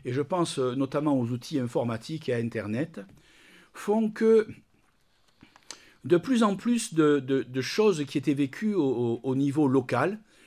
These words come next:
notamment tout ce qui concerne la formation, formation biblique, formation à la prédication, formation à la catéchèse, et cetera, eh bien, se trouvent, euh, finalement de plus en plus envoyées vers le national.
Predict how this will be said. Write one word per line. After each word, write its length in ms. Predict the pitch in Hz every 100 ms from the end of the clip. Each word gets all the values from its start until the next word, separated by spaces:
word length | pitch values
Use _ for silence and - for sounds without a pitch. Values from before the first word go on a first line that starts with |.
| - _
notamment 360 | 127 127 165 180
tout 120 | 165
ce 80 | -
qui 80 | -
concerne 500 | 143 139 185 156 127
la 120 | 117
formation, 800 | - 185 151 139 - 131 156 - _ _ _ _ _ _ _
formation 460 | - 156 165 156 151
biblique, 580 | 143 139 139 139 139 113
formation 480 | - 151 143 -
à 20 | 135
la 80 |
prédication, 760 | 123 135 123 127 117 - 120 117
formation 580 | - - 151 139 - 147
à 40 |
la 100 | 123
catéchèse, 640 | 120 117 117 - 123 120 113
et 60 | 110
cetera, 580 | 135 117 104 117 170 _ _ - - - _ -
eh 100 | 131
bien, 260 | 175 185
se 140 | 170 165
trouvent, 440 | - 214 226 170
euh, 220 | 147 127 - 110
finalement 680 | - 175 160 135 135 156 165
de 180 | 135
plus 320 | 131 - 170 147
en 160 | 135
plus 320 | 123 170 170 -
envoyées 520 | 170 151 139 143 170
vers 180 | 139 131
le 120 | 143
national. 720 | 135 139 - 107 95 - -